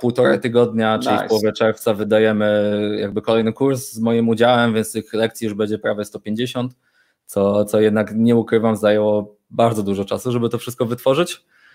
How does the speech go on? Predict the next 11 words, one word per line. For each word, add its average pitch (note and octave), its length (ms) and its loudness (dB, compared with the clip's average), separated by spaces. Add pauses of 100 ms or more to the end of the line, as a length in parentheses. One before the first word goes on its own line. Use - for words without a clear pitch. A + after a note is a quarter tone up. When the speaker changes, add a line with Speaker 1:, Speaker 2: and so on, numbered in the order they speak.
(580)
Speaker 1:
I C#3 360 4
Speaker 2:
No, C#3 60 4
Speaker 1:
poza B2+ 180 2
Speaker 2:
wyobrażam C3 460 4
sobie, G#2+ 280 -6
Speaker 1:
no. - 20 -8
Speaker 2:
masakra. A#2 500 0 (400)
Speaker 1:
<laughs> - 380 -20
Poza E3 240 4
tym E3+ 260 0
jeszcze C#3+ 540 2